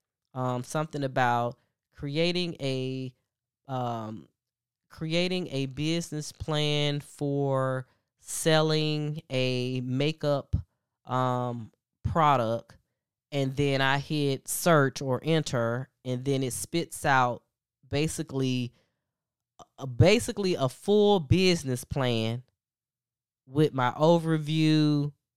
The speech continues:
you know what I'm saying? Overview, um,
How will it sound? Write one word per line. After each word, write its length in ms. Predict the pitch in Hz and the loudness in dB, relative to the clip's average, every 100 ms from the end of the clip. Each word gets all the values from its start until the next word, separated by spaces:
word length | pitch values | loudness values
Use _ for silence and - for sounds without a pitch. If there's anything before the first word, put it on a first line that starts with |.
| _ _ _ _ | _ _ _ _
you 120 | 170 | 0
know 80 | 185 | 4
what 80 | 175 | 4
I'm 80 | 170 | 4
saying? 680 | - 170 165 165 165 160 160 _ _ - | 2 2 2 2 0 -2 -6 _ _ -2
Overview, 1040 | 151 180 180 170 156 170 170 165 165 165 - _ _ - | 0 2 0 -4 -4 -2 -2 -2 -4 -6 -10 _ _ -6
um, 840 | 127 131 127 123 120 117 117 113 | -2 0 2 0 0 -2 -6 -10